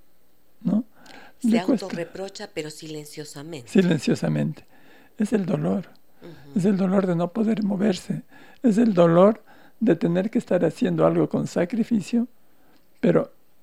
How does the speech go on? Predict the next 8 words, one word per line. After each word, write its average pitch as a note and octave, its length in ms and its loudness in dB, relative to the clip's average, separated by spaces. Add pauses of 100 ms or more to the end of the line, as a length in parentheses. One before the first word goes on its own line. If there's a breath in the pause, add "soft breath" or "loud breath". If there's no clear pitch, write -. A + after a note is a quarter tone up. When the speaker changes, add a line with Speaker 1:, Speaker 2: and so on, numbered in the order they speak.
(280)
Speaker 1:
eso A#3+ 280 2
también E3+ 220 -2
está E3 180 0
asociado F#3+ 420 -2
a F#3+ 40 0
una F3+ 200 -4 (100)
autoagresión. D3+ 880 0 (180)
Speaker 2:
Ujú. G3 340 -20